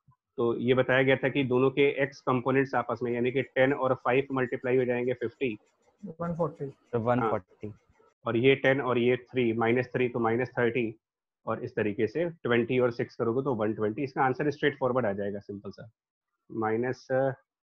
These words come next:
Speaker 1: नहीं, प्लस वन, अ, sixty six into one twenty। ओके, तो यह, ये simple सा आंसर है यार। ठीक है, next move करते हैं। यहाँ पर देखो,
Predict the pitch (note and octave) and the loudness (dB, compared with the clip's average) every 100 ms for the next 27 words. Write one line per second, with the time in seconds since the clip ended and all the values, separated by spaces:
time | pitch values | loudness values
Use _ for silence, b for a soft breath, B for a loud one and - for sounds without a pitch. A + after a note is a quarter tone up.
0 | - A#2+ A#2 C#3 C#3 A#2 C#3+ D3+ - _ | -10 -8 0 0 0 -2 -2 -4 -14 _
1 | _ _ _ _ _ - - A2+ A2 - | _ _ _ _ _ -14 -12 -12 -16 -8
2 | B2 A#2 A#2+ - A#2 A2+ A2 A2+ A2 G2 | -6 -6 -8 -8 -8 -6 -4 -4 -4 -8
3 | G2+ G2 - G#2 G2+ G2+ B2 B2+ C3+ C#3 | -8 -12 -14 -14 -12 -6 -2 0 0 0
4 | C3+ A#2 C3 C3+ B2 A#2+ A#2+ A#2+ - _ | -2 -4 -6 -4 -4 -4 -4 -6 -10 _
5 | _ _ _ _ _ _ _ C#3 C3+ G2 | _ _ _ _ _ _ _ -6 -6 -8
6 | F#2+ _ _ - A#2 A#2 - A2 G#2+ G#2 | -10 _ _ -6 -4 -4 -4 -4 -4 -8
7 | G2+ G#2+ - _ _ _ _ - _ _ | -8 -10 -12 _ _ _ _ -20 _ _
8 | _ _ _ _ _ B2+ C3 C#3 D#3 D3+ | _ _ _ _ _ 4 6 6 6 4
9 | D#3 | 0